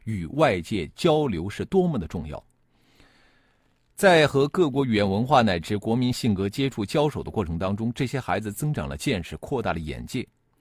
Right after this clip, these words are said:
这样的经验不一定能够直接给他们家庭带来财富，但是却是一笔终身受用、能够滋润个体心智的宝贵精神财富。小天才的故事固然很励志，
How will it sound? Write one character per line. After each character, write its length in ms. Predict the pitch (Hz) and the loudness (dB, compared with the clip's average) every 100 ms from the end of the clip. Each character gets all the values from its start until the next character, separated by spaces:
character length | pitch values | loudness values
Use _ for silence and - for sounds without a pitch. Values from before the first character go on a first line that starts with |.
| _ _ _ | _ _ _
这 100 | - | 4
样 100 | 254 | 4
的 80 | 175 | 4
经 200 | - 208 | 4 4
验 200 | 208 139 - _ _ - | 4 0 -8 _ _ -2
不 100 | 240 | 0
一 100 | 185 | 2
定 160 | 196 | 0
能 140 | 127 151 | 0 0
够 100 | 131 | -2
直 200 | - 120 | -2 -4
接 120 | 160 | -2
给 160 | - | -4
他 140 | 78 113 | -2 0
们 180 | 120 98 _ _ _ _ _ _ _ _ | -2 -4 _ _ _ _ _ _ _ _
家 220 | - 165 | 2 4
庭 160 | 156 98 | 4 0
带 120 | 107 | 0
来 80 | 95 | 0
财 220 | 92 67 | -2 -6
富， 180 | 73 82 - _ _ | -6 -12 -16 _ _
但 140 | - 175 | 0 2
是 100 | 180 | 2
却 140 | 190 | 0
是 140 | - | -4
一 100 | 165 | -6
笔 180 | 120 87 - | -6 -8 -6
终 200 | - 208 | 2 2
身 240 | 190 165 160 | 2 0 -2
受 240 | - 117 | -2 -2
用、 160 | 123 107 | -2 -4
能 120 | 92 | -4
够 140 | 139 127 | -2 -4
滋 300 | - - 196 | -6 -6 0
润 200 | 190 127 - - | 2 2 -4 -14
个 240 | - 196 | -4 -2
体 180 | 131 180 | -2 -4
心 380 | 73 - 180 175 | -8 -2 0 0
智 140 | - | -2
的 100 | 98 | -4
宝 300 | 87 - 67 | -4 -4 -4
贵 260 | 67 - 131 | -6 -6 -6
精 240 | - 147 | -4 -6
神 160 | 143 95 | -4 -6
财 180 | - 131 | -6 -8
富。 160 | - - _ _ _ _ _ _ _ _ _ _ _ _ _ _ | -10 -16 _ _ _ _ _ _ _ _ _ _ _ _ _ _
小 220 | - 127 123 | -6 -2 2
天 180 | 196 | 4
才 140 | 170 147 | 6 6
的 80 | - | 4
故 180 | 156 | 0
事 240 | 123 101 82 _ _ _ _ _ _ | 0 -2 -6 _ _ _ _ _ _
固 120 | - | 0
然 160 | 139 120 | 2 2
很 200 | 110 78 | 0 -2
励 120 | 95 | -4
志， 220 | - 104 | -4 -8